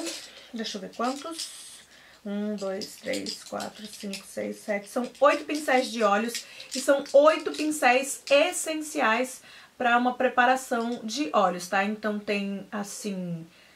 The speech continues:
grandão pra, pra aplicar sombra, pra esfumar. Tem no corte da diagonal.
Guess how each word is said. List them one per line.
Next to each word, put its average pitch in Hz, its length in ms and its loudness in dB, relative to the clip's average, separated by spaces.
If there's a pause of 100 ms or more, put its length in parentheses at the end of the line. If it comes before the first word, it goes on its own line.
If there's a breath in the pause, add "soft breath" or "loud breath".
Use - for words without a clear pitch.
grandão 180 540 0
pra, 170 240 -2
pra 160 320 0
aplicar 165 360 -6
sombra, 202 680 0
pra 180 180 2
esfumar. 180 760 -2 (300 loud breath)
Tem 220 160 -2
no 196 320 -6
corte 196 320 -2
da 180 100 -2
diagonal. 170 800 0